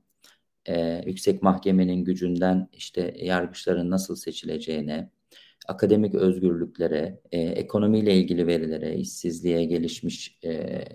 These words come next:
gelişmişlik düzeyine birçok farklı alt kırılım, e,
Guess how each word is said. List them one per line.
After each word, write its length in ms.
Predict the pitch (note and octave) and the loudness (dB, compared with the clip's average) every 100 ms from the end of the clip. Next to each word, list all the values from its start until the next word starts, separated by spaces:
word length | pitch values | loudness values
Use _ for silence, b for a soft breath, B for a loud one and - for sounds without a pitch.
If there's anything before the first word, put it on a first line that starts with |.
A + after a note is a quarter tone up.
| - - - - _ _ - | -20 -20 -20 -20 _ _ -4
gelişmişlik 640 | F#2 F2 - F#2+ - E2+ | -2 -2 -6 -12 -12 -10
düzeyine 640 | - D#2+ E2+ E2 D#2 D#2+ - - | -8 -2 0 0 0 -4 -8 0
birçok 400 | A2 A2+ B2+ - | 4 6 4 4
farklı 580 | G2 - - C#3 - B B B A2 | 2 2 2 2 0 B B B 4
alt 240 | A#2 A#2 | 4 4
kırılım, 480 | A2 A2 A#2+ B2 - | 4 4 4 0 -4
e, 320 | F#2+ E2+ | -4 -2